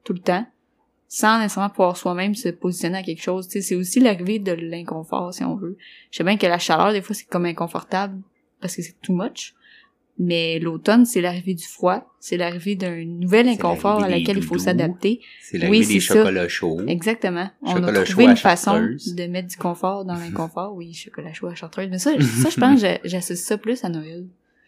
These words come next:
Speaker 2: Ouais,
Speaker 1: Parce
Speaker 2: ok,
Speaker 1: que le, le
Speaker 2: oui.
Speaker 1: goût que ça donne,
Speaker 2: <laughs>
Speaker 1: ça fait très festif, euh, temps
Speaker 2: C'est
Speaker 1: des
Speaker 2: vrai.
Speaker 1: fêtes, là.
Speaker 2: Oui, mais
Speaker 1: Mais
Speaker 2: je
Speaker 1: ouais,
Speaker 2: parlais
Speaker 1: c'est
Speaker 2: plus, euh, le, le froid qui,
Speaker 1: Ouais.
Speaker 2: qui arrive, puis là, tu, tu rentres dans une doudou,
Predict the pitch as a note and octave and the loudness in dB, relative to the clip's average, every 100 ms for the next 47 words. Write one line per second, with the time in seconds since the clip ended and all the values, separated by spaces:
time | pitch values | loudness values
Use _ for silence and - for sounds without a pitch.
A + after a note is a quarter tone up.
0 | _ G#3+ G#3 G2+ G3+ G3 F3 A2+ F3 E3 | _ 2 4 6 4 2 -2 0 2 4
1 | E3+ F3 F3 A#3+ C4+ G3 F3 G3 A3+ G3 | 4 4 6 8 8 8 8 8 6 4
2 | F3 E3+ - G#3 G3+ E3+ - - G3+ - | 0 -2 0 0 0 -4 -2 -4 -2 -2
3 | E3 D#3+ E3 E3 D#3+ D3+ F#3 B3+ B3+ C4 | -4 -4 -6 -4 -2 0 0 0 0 -4
4 | - _ _ - - - - G#2+ G2+ F#3+ | -6 _ _ -14 -14 -14 -8 -2 2 4
5 | F#3 A#3 G2+ C#3 F3 - F#2+ E2+ E2 E2 | 8 8 6 4 2 2 0 0 -2 -4
6 | D#2+ D#2+ E2 - - F2 F2+ - E2 D2+ | -4 -6 -8 -10 -4 -2 -4 -8 -12 -12
7 | - - F#2 - _ _ G#3 G3 G#3 G2 | -12 -12 -14 -18 _ _ -4 -4 -2 0
8 | E2+ - F2+ - E2+ E2+ - E2+ D#2 - | 0 0 -4 -4 -4 -4 -4 -6 -6 -8
9 | - D#2+ F2+ F2 E2+ F2+ E2+ E2+ E2+ E2+ | -4 -2 0 0 0 0 -2 -2 -6 -6
10 | F#2 G2 | -4 -6